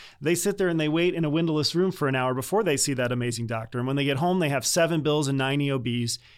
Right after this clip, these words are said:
and no one to figure out how to navigate that for them. So there's so many pieces of this that vertically you might look good in a few spots, but horizontally, you really, really struggle with that.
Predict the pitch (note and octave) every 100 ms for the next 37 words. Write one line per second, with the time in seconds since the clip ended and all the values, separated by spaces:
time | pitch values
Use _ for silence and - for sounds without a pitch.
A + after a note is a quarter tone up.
0 | - - D#3 C#3+ D3+ F3 D#3+ D3 A2+ B2+
1 | D3+ C3+ C3 C3+ B2 A#2+ B2 B2 A#2+ A#2
2 | A#2 A2 - C#3+ C3 A#2+ D3+ C#3 - -
3 | A#3 C#4 A#3+ - - G#3+ A3+ F#3 C#3+ A#2+
4 | B2+ B2 A#2+ - - - - - D#3+ D3
5 | D#3+ B2 G3+ D4+ A3+ D#3+ D#3 F3 G3+ F#3+
6 | G#3 D#3+ D#3+ A#3+ G#3+ - C#3+ B2 - A#2+
7 | A#2 - - _ _ - E3 - G#3 A3+
8 | F3+ D#3 D3+ C#3+ C#3+ D#3 C#3 D3 D#3+ D#3+
9 | C3 B2+ C3 - A#3 A3+ C#3+ A#2+ B2 A#2